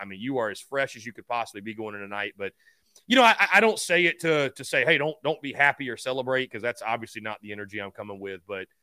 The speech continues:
we've just seen it two weeks in a row. I, I just, I, I, I'd like to finish the job before I kinda get out over my skis and go crazy with it.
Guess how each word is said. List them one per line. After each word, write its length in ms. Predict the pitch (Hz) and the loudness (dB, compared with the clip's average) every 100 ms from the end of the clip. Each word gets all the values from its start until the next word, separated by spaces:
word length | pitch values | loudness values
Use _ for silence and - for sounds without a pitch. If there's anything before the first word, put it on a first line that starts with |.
| _ _ _ _ 135 | _ _ _ _ -6
we've 140 | 151 | 0
just 240 | 190 - | 2 2
seen 200 | - 180 | 0 -2
it 120 | 165 - | -2 -2
two 140 | 170 | 0
weeks 240 | 165 160 | 0 0
in 80 | 170 | -2
a 60 | 156 | 4
row. 300 | 170 202 190 | 8 8 6
I, 180 | 123 127 | 2 0
I 40 | |
just, 220 | 131 - | -2 -4
I, 140 | 117 123 | -4 -2
I, 300 | 120 - 117 | -2 0 0
I'd 80 | 117 | 0
like 300 | 123 131 - | 2 2 0
to 80 | 120 | -12
finish 320 | 131 123 - | -10 -10 -10
the 80 | 107 | -6
job 400 | 113 113 113 104 | 0 2 0 -2
before 240 | 110 107 | -4 -2
I 80 | 101 | -2
kinda 260 | 117 107 | -4 -6
get 160 | 98 110 | -4 -2
out 140 | 104 | -2
over 120 | 104 104 | -4 -10
my 140 | 90 | -12
skis 480 | - - 110 107 95 | -12 -12 -10 -10 -12
and 100 | 95 | -10
go 120 | 98 | -12
crazy 400 | - 110 107 104 | -6 -6 -6 -6
with 180 | 107 107 | -6 -6
it. 140 | 107 | -8